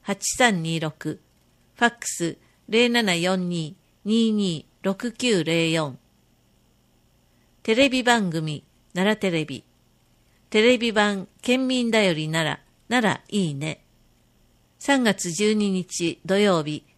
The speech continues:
二十一時から二十一時三十分。再放送、三月二十六日土曜日。奈良フライデーナイン。毎週金曜日、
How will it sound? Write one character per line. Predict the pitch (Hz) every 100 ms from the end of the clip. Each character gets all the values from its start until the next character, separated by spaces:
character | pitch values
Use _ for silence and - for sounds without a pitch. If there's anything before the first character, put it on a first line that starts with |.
| _
二 | 214 247
十 | 220 175
一 | 160 - 165
時 | 156
か | 151
ら | 151 156 -
二 | 226
十 | 214 185
一 | 160 - 160
時 | 143
三 | 190 190
十 | 180 165
分。 | - 147 139 - _ _ _ _ _ _ _ _ _
再 | - 240 254 247
放 | 233
送、 | - - 156 151 - _ _ _
三 | - 262
月 | 220 180 170
二 | 196 226
十 | 208 165
六 | 151 -
日 | 165 151 - 156 - 156
土 | 175
曜 | 180 160 143
日。 | 135 - _ _ _ _ _ _ _ _ _ _ _ _ _ _ _ _ _ _ _ _ _ -
奈 | 240 233 165
良 | - -
フ | 208
ラ | 254
イ | 247
デ | 226 220
ー |
ナ | 196 175
イ | 156
ン。 | - _ _ _ _ _ _ _ _ -
毎 | 226 240
週 | - 226 220
金 | 214 247 247
曜 | 240 185
日、 | 151 151